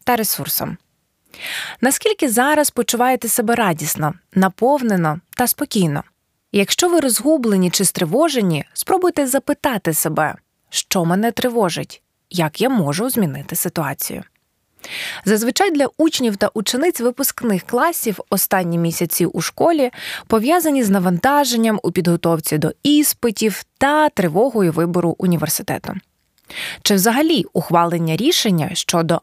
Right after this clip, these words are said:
альтернативної форми навчання або ж отримання нового досвіду під час GAP year? Тут раджу спокійно та системно підійти до розв'язання цього питання. Складіть графік підготовки відповідно до тем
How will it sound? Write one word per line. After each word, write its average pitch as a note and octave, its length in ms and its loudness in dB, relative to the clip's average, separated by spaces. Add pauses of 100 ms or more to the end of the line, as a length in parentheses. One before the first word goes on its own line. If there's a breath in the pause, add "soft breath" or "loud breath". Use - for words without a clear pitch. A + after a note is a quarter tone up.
альтернативної F3+ 1040 0
форми D3+ 360 -2
навчання C#4 680 0 (440 loud breath)
або D4 220 2
ж C#4+ 120 -2
отримання A#3 640 2
нового F#3+ 560 4
досвіду A3+ 580 0
під - 220 -4
час G3+ 340 0
GAP D#3+ 280 -2 (180)
year? D#3+ 340 -2 (1000 loud breath)
Тут A4 200 2
раджу D4+ 300 2
спокійно D#4+ 720 2
та E3 180 -2
системно A#3 560 -2
підійти E3 460 0
до A3+ 120 0
розв'язання D#3+ 600 0
цього F3 280 0
питання. D3 520 -4 (380)
Складіть F4+ 480 0
графік G#3 440 0
підготовки D#3+ 720 -2
відповідно E3+ 580 0
до C#3 120 -2
тем E4 320 2